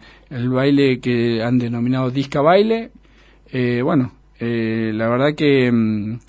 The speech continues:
para cerrar una semana con diversión, baile, pasarla bien, disfrutar,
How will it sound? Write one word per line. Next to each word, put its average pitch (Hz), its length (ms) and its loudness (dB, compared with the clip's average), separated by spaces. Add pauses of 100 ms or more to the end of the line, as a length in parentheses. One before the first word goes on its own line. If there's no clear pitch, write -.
(280)
para 123 240 2
cerrar 139 600 0
una 147 140 0
semana 147 400 -2
con 127 160 -6
diversión, 165 680 -2
baile, 170 760 0
pasarla 143 420 -4
bien, 180 320 -2
disfrutar, 143 640 -2